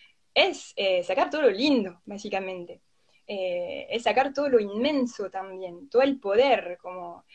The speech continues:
eh, porque, y también es como, mm, eh, tener una visión, eh, y una aplicación muy elitista de lo que es la relación y el vínculo con el mundo vegetal, como si justamente hiciera falta tener un mega laboratorio para entender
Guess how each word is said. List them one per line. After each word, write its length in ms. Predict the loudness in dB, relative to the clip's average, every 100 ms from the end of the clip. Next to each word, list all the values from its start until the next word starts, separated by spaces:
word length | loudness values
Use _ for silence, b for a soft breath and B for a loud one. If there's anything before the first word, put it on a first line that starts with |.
| B B _
eh, 200 | -2 0
porque, 360 | 0 -2 -4 -6 _
y 100 | -4
también 500 | 2 4 4 2 2 2
es 180 | 0 0
como, 320 | -2 0 -2 -4
mm, 420 | -8 -12 -14 -20 b b b -6
eh, 140 | -4
tener 240 | 2 2
una 180 | 4 4
visión, 840 | 2 -6 -6 0 0 0 -4 -6 _ _ _ _ -8
eh, 320 | -2 -2 -4
y 60 | -2
una 180 | 2 2
aplicación 880 | 0 -4 -4 -4 -2 -2 -2 -8 -14 _ _ _
muy 220 | 0 2
elitista 720 | 2 -2 -4 -6 -6 -12 -16 _ _ _ _ _ _
de 180 | -4 -2
lo 100 | 0
que 160 | 0 -2
es 140 | -2
la 140 | -2 0
relación 640 | 2 0 -2 -2 0 0
y 40 |
el 80 | -2
vínculo 360 | -4 -6 -6 -6
con 140 | -6
el 80 | -6
mundo 200 | -8 -8
vegetal, 460 | -8 -8 -12 -14 -16 b b
como 200 | _ -8
si 320 | -6 -8 -8 -8
justamente 540 | -6 0 2 2 0
hiciera 380 | -4 0 2 2
falta 360 | 4 2 4 0
tener 360 | 0 0 0 0
un 240 | -4 2
mega 240 | 4 6
laboratorio 640 | 6 6 0 2 2 4 0
para 160 | -2
entender 720 | -4 -6 -6 -4 4 4 4